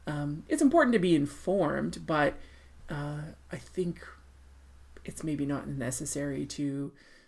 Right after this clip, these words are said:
sort of hang on that information on a daily basis, if that makes sense.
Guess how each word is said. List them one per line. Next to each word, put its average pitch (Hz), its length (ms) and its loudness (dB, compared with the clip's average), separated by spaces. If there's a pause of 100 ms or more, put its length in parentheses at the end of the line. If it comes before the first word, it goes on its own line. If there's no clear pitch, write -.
sort - 200 -6
of - 80 -6
hang 147 600 -4
on 143 600 -6 (280)
that 139 720 -6 (160)
information 147 540 -4
on 151 80 -6
a 143 80 -6
daily 151 340 -6
basis, 196 540 -6
if - 140 -14
that 165 120 -10
makes 175 180 -10
sense. 214 320 -8